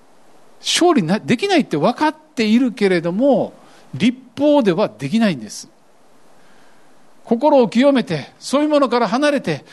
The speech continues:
いつもイエス様のことを思って、信仰の創始者であり、完成者であるイエス・キリストから目を離してはならないとヘブル書に書いてるから、そうします。よし、そうするぞと思った瞬間に、携帯パッと見て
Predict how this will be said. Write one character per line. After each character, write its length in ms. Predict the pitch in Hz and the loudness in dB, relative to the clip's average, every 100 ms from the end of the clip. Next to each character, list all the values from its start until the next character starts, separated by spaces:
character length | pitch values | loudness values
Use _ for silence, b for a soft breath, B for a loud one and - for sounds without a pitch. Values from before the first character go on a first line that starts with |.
| B | B
い 100 | 311 | -2
つ 120 | 311 | 0
も 80 | 285 | 0
イ 60 | 247 | 0
エ 60 | |
ス 60 | 277 | 0
様 180 | 262 240 | 0 -2
の 80 | 214 | -2
こ 120 | 233 | 0
と 160 | 233 | 2
を 20 | 220 | 2
思 160 | 269 | 2
っ 40 | - | -2
て、 320 | 214 165 - b b | -4 -6 -8 b b
信 300 | - 254 277 | -2 -2 0
仰 160 | 262 254 | 0 0
の 100 | 254 | 0
創 240 | 247 269 | 0 0
始 120 | - | 0
者 140 | 254 220 | -4 -4
で 120 | 220 | -2
あ 100 | 247 | -2
り、 160 | 208 - B - | -4 -8 B -6
完 320 | 233 302 311 | -4 -4 -4
成 260 | 302 294 | -2 -2
者 180 | 254 214 | 0 -2
で 140 | 208 202 | 0 0
あ 100 | 254 | 0
る 140 | 214 | -2
イ 160 | 160 262 | -2 -2
エ 80 | |
ス・ 120 | 285 - | -2 -2
キ 120 | 226 | -2
リ 80 | 233 | -2
ス 80 | |
ト 140 | - 220 | 0 0
か 100 | 226 | 2
ら 140 | 214 | 2
目 140 | 208 294 | 2 2
を 100 | 240 | 2
離 220 | 185 269 | 0 -4
し 100 | 247 | -4
て 120 | - | -2
は 100 | 208 | -2
な 160 | 180 196 | -2 0
ら 140 | 269 | 0
な 100 | 294 | 0
い 60 | 269 | 0
と 80 | 202 | 0
ヘ 100 | 208 | 0
ブ 80 | 269 | 0
ル 60 | |
書 100 | 247 | -2
に 100 | 208 | -2
書 140 | 180 254 | -2 -4
い 80 | |
て 100 | 247 | -2
る 100 | 214 | -4
か 120 | 196 202 | -2 -2
ら、 180 | 175 B B | -2 B B
そ 320 | - 254 269 | -4 0 2
う 60 | 254 | 2
し 180 | - 233 | 0 -2
ま 140 | 247 | -2
す。 140 | - - | -4 -4
よ 120 | 208 | -4
し、 100 | - | -4
そ 280 | - 254 311 | -4 2 2
う 40 | 262 | 2
す 180 | - | 2
る 120 | 190 330 | 2 4
ぞ 380 | 330 240 175 - _ _ _ _ _ _ - | 2 -2 -4 -10 _ _ _ _ _ _ -6
と 80 | 254 | -2
思 120 | 269 | -2
っ 20 | |
た 120 | 226 | -4
瞬 200 | - 202 | -4 -4
間 180 | 196 190 | -4 -2
に、 200 | 220 165 B B B - | -2 -4 B B B -4
携 140 | 180 | -2
帯 140 | 170 160 | 0 -2
パ 100 | 160 | -2
ッ 20 | |
と 120 | 143 | -2
見 80 | 135 | -4
て 220 | 123 107 | -6 -10